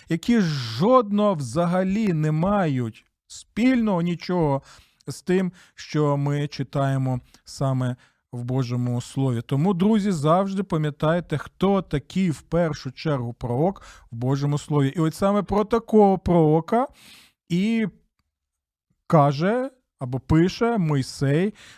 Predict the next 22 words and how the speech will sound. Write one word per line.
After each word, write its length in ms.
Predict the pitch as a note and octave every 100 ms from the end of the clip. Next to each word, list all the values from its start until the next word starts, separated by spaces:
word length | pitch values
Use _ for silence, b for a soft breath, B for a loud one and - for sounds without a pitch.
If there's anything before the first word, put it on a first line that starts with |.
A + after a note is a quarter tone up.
| B
до 360 | A#2 C#3+ F3+ F#3+
свого 580 | - C#3+ C3+ C3+ D#3+
народу. 500 | E3 E3+ E3 C#3 A#2+
Він 260 | A#2 D#3 A3
каже, 360 | - G3 D3 C#3+
що 300 | - D3+ - B B C3
він 220 | F3+ E3+
буде 420 | D#3+ D#3 C#3+ B2+ b b -
посеред 720 | F#3+ G3+ G#3 F#3+ E3+ C3 -
вас, 640 | B2 B2+ A#2 C#3+ A#3 - - _ _ _ _ -
з 120 | A#2+
ваших 480 | E3 F#3 - D3+ B2+
братів, 680 | A#2 A#2+ - C#3 F#3 C4 C#3
як 500 | A#2 C#3 D#3 F#3 F3
мене. 400 | F#3 F3 D3 B2+
І 240 | F3 E3+ - _ _ _
найважливіше, 1000 | C3+ E3 A#3+ C4 G#3+ B3 F3+ C#3 - C#3 - _ _ _ _
слухайте 480 | - D3+ - G3 A3
уважно, 500 | G#3 F3 E3 F3 G3 _ _ B B B B B
його 640 | B2+ E3+ E3 A#2 D3+ G#3 A3
будете 680 | C3 F3 A3+ G#3 A3 G#3
слухатися. 880 | - - A3 C4+ F3+ D3 C#3 - A2